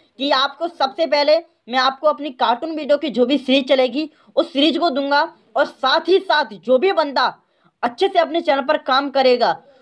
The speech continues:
उसका फ्री प्रमोशन भी किया जाएगा। जितने सब्सक्राइबर हैं, जितना आपका प्रमोशन होगा,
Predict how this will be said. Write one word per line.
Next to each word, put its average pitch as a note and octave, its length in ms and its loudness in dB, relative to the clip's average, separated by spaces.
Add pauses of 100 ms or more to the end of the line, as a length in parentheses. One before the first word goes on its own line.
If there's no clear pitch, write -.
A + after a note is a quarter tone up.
(100)
उसका D4+ 260 -4
फ्री D4+ 280 -4
प्रमोशन B3 440 0
भी B3+ 160 0 (300)
किया B3 200 2
जाएगा। F3 380 -4 (300)
जितने C4+ 320 0
सब्सक्राइबर C4+ 600 0
हैं, C4 140 -8 (200)
जितना B3 240 -4
आपका C4 600 0 (440)
प्रमोशन B3 340 0
होगा, A#3 440 0